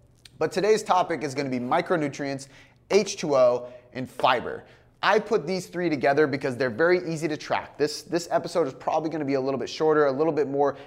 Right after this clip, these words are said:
to the point, because at the end of the day, you don't need to track them as specifically as you do macros. There's a reason for that. Micros are smaller, first of all. There's no calories containing in them,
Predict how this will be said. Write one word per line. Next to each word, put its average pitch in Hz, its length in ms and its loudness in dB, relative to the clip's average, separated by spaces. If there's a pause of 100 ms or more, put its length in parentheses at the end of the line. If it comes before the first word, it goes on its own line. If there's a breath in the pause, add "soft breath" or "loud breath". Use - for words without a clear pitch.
(120 loud breath)
to 196 120 0
the 185 80 2
point, 165 280 0
because 143 300 2
at 151 100 -2
the 190 80 2
end 208 120 0
of 196 40 -2
the 180 60 2
day, 147 420 2 (300 loud breath)
you 156 160 -2
don't 185 320 2
need 202 120 0
to 170 100 -4
track 156 400 -2
them 151 160 0
as 139 200 0
specifically 139 680 -6
as 117 200 0
you 120 120 -6
do 113 120 -8
macros. 120 640 -6 (240 loud breath)
There's 147 160 2
a 160 60 0
reason 185 320 0
for 131 100 -8
that. - 480 -6 (140)
Micros 185 440 2
are 165 80 0
smaller, 147 580 -2 (120)
first 170 240 0
of 113 100 -8
all. 92 320 -4
There's 143 140 -2
no 185 140 0
calories 160 520 0
containing 151 580 -6
in 110 160 -8
them, 113 220 -10